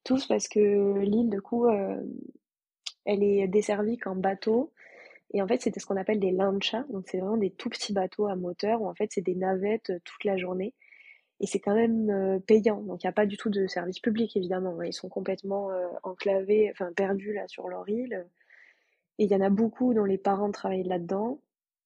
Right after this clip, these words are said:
Et, euh, l'objectif aussi de la fondation, c'était d'éviter le travail infantile. Parce que il y a beaucoup de parents qui réquisitionnent leurs enfants pour, euh, travailler même sur les bateaux.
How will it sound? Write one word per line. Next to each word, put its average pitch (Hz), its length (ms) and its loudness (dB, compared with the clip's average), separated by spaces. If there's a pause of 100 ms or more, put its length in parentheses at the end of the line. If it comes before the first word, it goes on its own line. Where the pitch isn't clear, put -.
(140)
Et, 208 400 4
euh, 180 880 0
l'objectif 208 560 4
aussi 220 160 2
de 202 60 0
la 190 80 2
fondation, 190 340 -2
c'était 214 240 0
d'éviter 190 400 2
le 214 100 2
travail 196 320 -6
infantile. 190 460 -14 (840)
Parce 196 220 0
que 226 440 6
il 233 80 -2
y 196 80 2
a - 20 2
beaucoup 196 200 -4
de - 40 -6
parents 208 280 2
qui 220 140 -4
réquisitionnent 185 540 -4
leurs 185 260 -4
enfants 202 540 -2
pour, 208 320 -2
euh, 180 220 0
travailler 185 460 -2
même 190 180 -4
sur 196 160 -6
les 180 100 -2
bateaux. 220 500 2